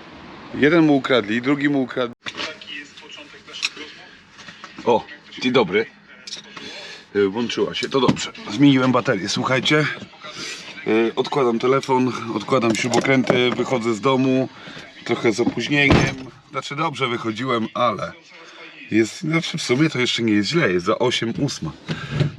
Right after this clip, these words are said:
Także dobry czas. Dzień dobry, dzień dobry. <laughs> Pogadamy.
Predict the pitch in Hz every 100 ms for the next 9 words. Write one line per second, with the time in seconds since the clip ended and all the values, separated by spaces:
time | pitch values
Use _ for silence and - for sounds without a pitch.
0 | - 92 98 117 113 113 - 151 90 -
1 | - - - - - - - - - -
2 | 107 104 110 110 110 131 139 170 180 170
3 | - - - - - - - - 107 -
4 | - - - - - - - - - -
5 | 107 104 107 107 98 135 175